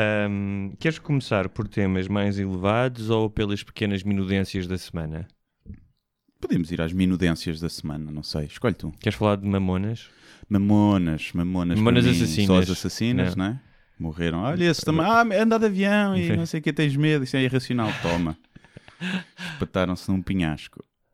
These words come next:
Speaker 2: Eh, portanto, Patrícia Mamona, não é?
Speaker 1: Sim.
Speaker 2: Foi barrada à, à entrada da discoteca Lux.
Speaker 1: Exatamente.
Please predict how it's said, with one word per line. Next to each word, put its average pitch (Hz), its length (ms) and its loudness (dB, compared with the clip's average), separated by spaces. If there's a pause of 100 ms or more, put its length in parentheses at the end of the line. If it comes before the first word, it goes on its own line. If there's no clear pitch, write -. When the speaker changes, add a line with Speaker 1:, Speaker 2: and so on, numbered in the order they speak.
(580)
Speaker 2:
Eh, 90 200 0
portanto, - 340 -2
Patrícia 131 360 2
Mamona, 90 360 4
não 87 120 -2
é? - 20 0
Speaker 1:
Sim. 95 240 2 (520)
Speaker 2:
Foi 87 260 -2
barrada 90 500 0 (180)
à, - 80 -10
à 85 40 -4
entrada 85 360 -2
da 85 80 -8
discoteca - 720 -6
Lux. - 540 -6
Speaker 1:
Exatamente. 90 580 -16